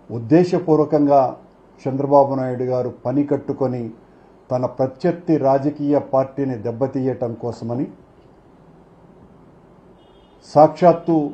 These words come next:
దేవదేవుడైనటువంటి వెంకటేశ్వర స్వామి ఆలయ పవిత్రతనే దెబ్బతీయటానికి కూడా పూనుకున్నారు అన్నటువంటి భావన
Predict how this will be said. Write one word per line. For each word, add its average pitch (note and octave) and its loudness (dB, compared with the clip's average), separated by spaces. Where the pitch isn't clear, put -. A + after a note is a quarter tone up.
దేవదేవుడైనటువంటి D3 2
వెంకటేశ్వర C#3 -4
స్వామి B2 -6
ఆలయ C#3+ 2
పవిత్రతనే C3+ -4
దెబ్బతీయటానికి B2 -4
కూడా A#2+ -6
పూనుకున్నారు D#3+ 2
అన్నటువంటి B2+ -6
భావన C#3 4